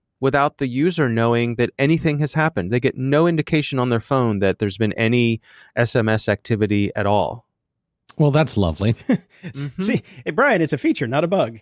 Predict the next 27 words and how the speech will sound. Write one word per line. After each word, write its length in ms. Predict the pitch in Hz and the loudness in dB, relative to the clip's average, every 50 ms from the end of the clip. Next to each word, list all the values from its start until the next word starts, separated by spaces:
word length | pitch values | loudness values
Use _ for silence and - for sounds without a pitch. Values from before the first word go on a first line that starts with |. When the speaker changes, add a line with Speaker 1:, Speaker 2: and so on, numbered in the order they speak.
| _ _ - | _ _ -2
Speaker 2:
It's 180 | 175 - - | -2 0 0
a 60 | - 139 | -2 -2
feature, 480 | - - - 202 - - - - 170 | -2 0 0 0 0 0 0 0 2
not 180 | 156 156 151 147 | 2 4 4 2
a 60 | 143 | 2
bug, 360 | 120 104 107 95 87 85 85 | 0 2 0 0 0 0 0
yes. 200 | 92 90 85 - | 0 0 0 2
Is 140 | 127 139 135 | 2 2 2
this 120 | 180 196 | 2 2
something 380 | - - 208 185 180 190 185 180 | 2 2 0 2 2 2 2 4
that 120 | 170 156 | 2 2
was 140 | 151 143 127 | 2 0 0
just 260 | 123 139 131 - - | 0 0 0 -2 -2
baked 300 | - 123 117 123 120 - | 0 0 0 0 0 0
in 240 | 113 110 113 117 113 | 0 2 2 2 2
in 220 | 107 107 113 110 104 | 2 2 2 2 2
the 120 | 101 92 | 2 2
early 240 | 98 110 117 117 110 | 2 2 2 2 2
days 320 | 101 104 104 104 104 101 | 2 2 2 2 2 -2
for 260 | - - 101 92 90 | -4 -2 -2 0 0
s-, 220 | 90 - - - - | -2 -4 -6 -6 -2
necessary 560 | 107 101 95 - 104 92 - 117 107 98 95 | 0 0 0 0 -2 -2 0 2 2 2 2
reasons 440 | 90 95 104 104 101 107 107 95 98 | 2 2 0 2 2 0 0 0 0
and 100 | 98 92 | 0 0
then 220 | 92 95 95 90 | 0 0 0 0
just 240 | - 104 95 - - | -2 -2 -4 -2 -2
never 400 | 98 95 98 98 98 92 98 - | 0 0 2 2 2 0 0 -2